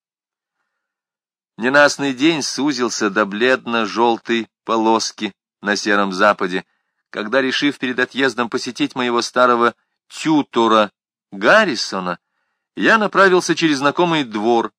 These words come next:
где в тумане проходили призраки в черных плащах. Я поднялся по знакомой лестнице,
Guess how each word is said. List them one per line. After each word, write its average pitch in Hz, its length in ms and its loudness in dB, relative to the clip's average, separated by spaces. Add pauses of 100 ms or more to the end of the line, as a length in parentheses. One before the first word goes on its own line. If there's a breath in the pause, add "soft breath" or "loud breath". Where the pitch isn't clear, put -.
(140)
где 107 240 0
в - 80 -10
тумане 127 460 0
проходили 104 480 -2
призраки 98 680 -6 (180)
в - 80 -20
черных 107 400 -2
плащах. - 460 -10 (2750)
Я 117 260 0
поднялся 185 560 0
по 147 100 -6
знакомой 139 440 -4
лестнице, 110 640 -6